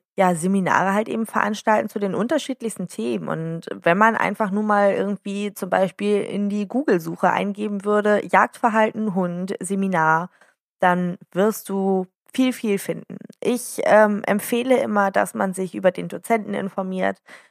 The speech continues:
von dem man ein gewisses Seminar buchen möchte oder besuchen möchte, weil man da natürlich auch feststellen kann, ob das überhaupt was für einen ist, ob die Philosophien mit einem, ja, ob, ob diese Philosophien dir überhaupt zusagen. Das finde ich ganz, ganz wichtig.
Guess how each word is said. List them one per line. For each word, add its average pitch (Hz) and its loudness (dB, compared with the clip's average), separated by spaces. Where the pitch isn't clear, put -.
von 190 0
dem 185 -2
man 180 2
ein 170 0
gewisses 180 -6
Seminar 175 2
buchen 226 -2
möchte 226 0
oder 175 -2
besuchen 214 -6
möchte, 214 -2
weil 180 8
man 180 0
da 175 2
natürlich 190 -4
auch - -6
feststellen 180 -10
kann, 170 -6
ob - -2
das 160 -4
überhaupt 160 -4
was 165 -4
für - -2
einen 147 0
ist, - -4
ob 135 -2
die 151 -6
Philosophien 170 -4
mit 151 -6
einem, - -6
ja, 147 4
ob, 147 -2
ob - -2
diese 156 -6
Philosophien 165 -6
dir 151 -2
überhaupt - -4
zusagen. - -6
Das - -6
finde 175 -2
ich 160 -8
ganz, 180 0
ganz 185 -4
wichtig. 226 -4